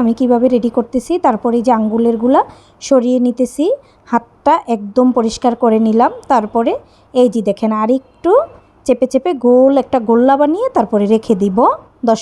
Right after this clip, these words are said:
পনেরো মিনিটের জন্য। আরও বেশি সময়ের জন্য আপনারা রাখতে পারবেন। আর অবশ্যই, অবশ্যই আমি যেভাবে রেডি করতেছি আপনারা এই নাস্তাটা বানিয়ে খাবেন। তারপরে এই যে এরকম একটু গোল করে একটা গোল্লা বানিয়ে তারপরে এক্ষুনি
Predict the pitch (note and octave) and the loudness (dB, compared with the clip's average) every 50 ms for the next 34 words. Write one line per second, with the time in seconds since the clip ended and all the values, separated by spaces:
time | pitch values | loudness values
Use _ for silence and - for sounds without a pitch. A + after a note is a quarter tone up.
0 | - - A#3 A3 G#3+ G#3 G#3 G3+ G#3 G3+ G3+ G3 F#3+ G#3 F#3+ F3+ F3 - F#3+ F3+ | -4 -2 -2 0 0 0 -2 -2 -2 -2 -4 -4 -2 -4 -4 -4 -2 -4 -2 -2
1 | F3+ G3+ C4+ A4+ - - - - - - _ - C4 A#3+ C#4+ B3+ C4 B3 - - | 0 0 -2 -2 -4 -12 -20 -20 -20 -12 _ -2 0 0 2 2 2 0 0 -2
2 | D4+ - C#4 C4 C4 C4+ C4+ C4 B3 C#4 C4 C4 C4+ C4+ C4 C4 - A#3 A3 A#3 | -2 0 2 2 4 2 2 2 2 2 2 4 4 2 2 0 0 0 2 2
3 | B3 A#3 A3 G#3 - - A#3+ A3 - G3 F#3+ F#3 F3+ G3 A3 D#4+ - - _ _ | 2 2 0 -2 -2 -6 -6 -2 -2 -2 -2 0 0 0 -2 -2 -4 -10 _ _
4 | _ _ _ - A#3+ B3 - - B3 A#3+ A3+ C#4 C#4 - - G4 G4+ G4 E4+ D4 | _ _ _ -2 -2 -2 0 0 0 0 0 -2 -2 -2 -2 0 2 2 2 0
5 | D#4+ D4+ - - - E4+ D#4+ C#4+ C4+ C#4+ A#3 B3 A#3 B3 B3+ C4 D4 C#4 C4 A3+ | 0 -4 -4 -4 -2 0 2 2 2 2 2 2 2 2 2 2 0 0 0 -2
6 | C#4 C4+ - C#4+ C#4+ - D4+ - - D#4+ A3+ - - - A#3+ A#3+ C4+ C#4 - - | -2 -2 -2 -4 -2 -4 -6 -2 -2 -2 -2 -2 -4 -4 -2 0 0 -2 -2 0
7 | A#3 A#3+ A#3+ B3 A3+ G#3+ - - A#3+ A#3+ C#4+ C4+ A3 G#3 G#3 A3 A3+ A3+ A3+ A3 | 0 0 0 0 -2 -2 -4 -4 -2 -2 0 0 2 2 2 2 2 0 -2 -4
8 | - - G3+ F#3 F#3 F3+ E3+ F#3+ - _ _ _ _ _ - D#4 D4+ D4+ E4+ E4 | -6 -8 -6 -4 -2 -4 -4 -6 -10 _ _ _ _ _ -2 -2 0 0 0 2
9 | D#4 D4+ D4 C4 - F4 G4 E4 B3+ B3+ B3+ - D4 D4+ F4+ - - - _ _ | 2 2 2 0 0 0 0 2 0 0 0 0 0 0 0 -2 -8 -20 _ _
10 | - - _ - C4+ A3 G3 A#3+ B3 B3+ C4 C4 B3+ - C4 B3 B3+ E4+ D4 - | -20 -18 _ -6 -6 -2 0 2 2 2 2 0 0 0 0 2 2 0 -2 -4
11 | - - B3 A3 F#3+ A3+ A3+ A#3 B3 B3+ B3 B3+ B3 C4+ D#4 G#4+ B4 - C#4+ G#3+ | -4 -4 -4 -2 -2 0 0 2 2 2 2 2 0 0 0 -2 -2 -4 -4 -4
12 | - A3+ A3 A3 G#3+ - - A3 G#3 G3+ | -2 -2 -4 -4 -4 -6 -8 -6 -6 -4